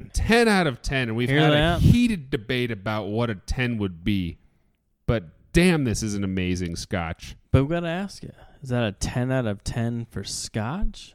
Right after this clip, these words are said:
Speaker 2: or is that a ten out of ten for whiskey overall?
Speaker 1: Yes.
Speaker 2: Both.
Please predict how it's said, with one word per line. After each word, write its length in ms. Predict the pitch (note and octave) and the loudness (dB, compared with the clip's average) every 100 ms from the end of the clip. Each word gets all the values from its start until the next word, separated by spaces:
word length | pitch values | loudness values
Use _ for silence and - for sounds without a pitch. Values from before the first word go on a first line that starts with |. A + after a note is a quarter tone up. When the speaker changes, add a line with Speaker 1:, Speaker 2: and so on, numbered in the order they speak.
| - | -10
Speaker 2:
or 60 | A#2+ | -4
is 80 | A#2 | -2
that 120 | G2+ | -2
a 100 | G2 | -6
ten 280 | - A#2 G#2 | -8 -8 -6
out 140 | F#2+ | -8
of 120 | F#2 | -10
ten 320 | - G#2 G2+ G#2 | -10 -8 -8 -10
for 240 | - G#2 | -8 -6
whiskey 1000 | G2 G2+ A2 C3 D3 - E3 E3 E3 D#3+ - _ _ _ | -6 -6 -2 0 -2 -8 -6 -4 -4 -8 -14 _ _ _
overall? 1160 | A#2+ C3 C3+ C#3+ D3+ - - A#2+ B2 B2 - _ - - - _ _ _ _ | 2 2 2 -2 -6 -10 -14 -14 -14 -16 -20 _ -20 -20 -20 _ _ _ _
Speaker 1:
Yes. 500 | F#2 F#2+ D#2+ - - - _ _ - - - - - | -4 -2 -2 -4 -6 -14 _ _ -20 -20 -20 -20 -20
Speaker 2:
Both. 540 | - F3 G#3 - - | 6 8 8 2 -8